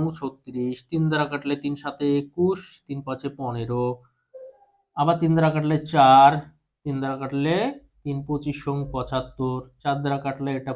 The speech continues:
পঁচিশ, পঁচিশ গুণিত পঁচিশ মানে ছশো পঁচিশ, ওকে? অর্থাৎ টোটাল মার্ক ছিল ছশো পঁচিশ ওই পরীক্ষায়।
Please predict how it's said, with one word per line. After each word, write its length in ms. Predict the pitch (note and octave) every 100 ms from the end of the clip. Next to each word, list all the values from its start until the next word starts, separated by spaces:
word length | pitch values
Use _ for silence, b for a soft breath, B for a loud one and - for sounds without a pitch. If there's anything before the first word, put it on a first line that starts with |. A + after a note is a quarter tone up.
| -
পঁচিশ, 380 | C3+ C3 B2 B2 -
পঁচিশ 260 | D#3 D#3 D#3+ D#3
গুণিত 260 | D3 C#3+ C#3+
পঁচিশ 240 | C#3+ C#3+ C#3+
মানে 160 | C#3 C3
ছশো 320 | C3 C3+ - C3+
পঁচিশ, 460 | C#3 C3 - A#2 A#2 - _ _ _ _ -
ওকে? 140 | G#3+ C4+ - _ -
অর্থাৎ 360 | F3+ G3+ G#3 F#3 - _ _ _ _ -
টোটাল 280 | D#3 B3+ A#3+
মার্ক 300 | F#3+ D#3 E3+ - _ _
ছিল 160 | - D#3+ A3 D#4+ - -
ছশো 240 | E3+ D#3+ -
পঁচিশ 240 | F3+ F3+ -
ওই 120 | E3+
পরীক্ষায়। 440 | D3 C#3 C3+ B2+